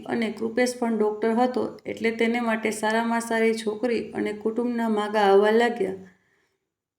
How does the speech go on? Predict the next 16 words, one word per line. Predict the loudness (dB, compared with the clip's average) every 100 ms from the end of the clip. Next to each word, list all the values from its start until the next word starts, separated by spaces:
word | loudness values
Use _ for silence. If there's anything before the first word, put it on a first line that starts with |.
| _ _ _ _ _ -4
આમ | 0 0 0
નેમ | -2
કરતાં | -2 -4 0 2 2
મયુરભાઈ | 2 0 0 2 2
અને | 2 0 0
કોકિલાબેન | -2 -2 -2 -2 0 0 -2
કૃપેશની | -4 -2 0 0 -4
સહમતીથી | -4 0 2 0 -2 -2 0 0
ચંદ્રેશભાઈ | -2 0 0 0 0 -2 -2 -4
અને | -4
સગુણાબેન | -4 -2 0 0 0 0 0 -2
ઠક્કરની | -4 -4 0 0 0 -4 -10 _ _ _ _ -6
એકની | -4 2 2 4
એક | 0 -2
દીકરી | 0 0 -2
ક્રિણા | -2 -4 -2 -4